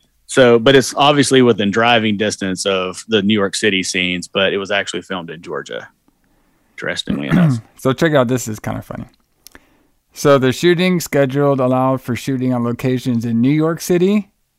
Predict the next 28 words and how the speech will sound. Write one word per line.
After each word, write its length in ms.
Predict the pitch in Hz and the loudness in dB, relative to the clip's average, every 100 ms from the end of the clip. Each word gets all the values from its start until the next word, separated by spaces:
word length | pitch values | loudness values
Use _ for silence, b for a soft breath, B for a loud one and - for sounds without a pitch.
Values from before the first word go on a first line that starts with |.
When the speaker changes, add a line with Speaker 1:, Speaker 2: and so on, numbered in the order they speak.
| _ _ | _ _
Speaker 2:
and 240 | 131 127 120 | -2 0 0
six 260 | 156 123 | -2 -2
Speaker 1:
Mm-hmm. 80 | 110 | -2
Speaker 2:
weeks 200 | 147 - | -4 -4
in 360 | 120 117 117 120 | -4 0 0 -2
Savannah, 380 | 120 117 117 113 | -4 -2 -2 -2
Georgia, 460 | 123 120 101 - 113 | -2 -4 -6 -12 -12
like 160 | 110 | -12
you 80 | 110 | -10
were 80 | 110 | -10
saying. 320 | 113 113 - - | -10 -10 -12 -16
Speaker 1:
Yeah. 260 | - 78 - _ | -8 -8 -8 _
Speaker 2:
As 160 | 135 120 | -4 2
well 220 | 175 175 | 4 4
as 100 | 147 | 2
two 180 | - 196 | 0 0
weeks 280 | 180 185 156 | 2 0 0
in 140 | 120 | 0
Rome 380 | 131 143 110 123 - _ _ _ _ _ | 2 2 -2 -12 -20 _ _ _ _ _
for 160 | - 120 | -2 0
the 100 | 110 | 0
special, 400 | - 127 - 117 | 0 -2 -2 -10
for 240 | 117 117 | -8 -6
some 200 | 127 131 | 0 0
of 60 | 117 | 0
the 80 | |
special 360 | 117 131 120 117 | -2 -2 -2 -4
effects. 480 | 107 117 - - | -4 -6 -8 -14